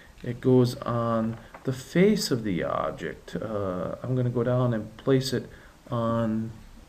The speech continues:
on the incline here. So I'm just ho-, finding the endpoint. It snapped. It got a little green box there.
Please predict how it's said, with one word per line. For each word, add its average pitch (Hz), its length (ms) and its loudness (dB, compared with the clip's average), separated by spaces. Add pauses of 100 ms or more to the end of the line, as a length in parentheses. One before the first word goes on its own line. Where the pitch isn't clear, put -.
on 110 280 -8
the 123 80 -2
incline 90 640 0
here. 101 340 -4 (600)
So 123 180 -2
I'm 143 140 4
just 139 180 -2
ho-, - 320 -8 (440)
finding 175 540 4
the 160 100 6
endpoint. 143 680 2
It 104 140 -2 (220)
snapped. 135 640 -2
It 104 80 -2
got 110 140 0
a - 20 0
little 113 180 2
green 123 360 2
box 110 420 0
there. 170 320 2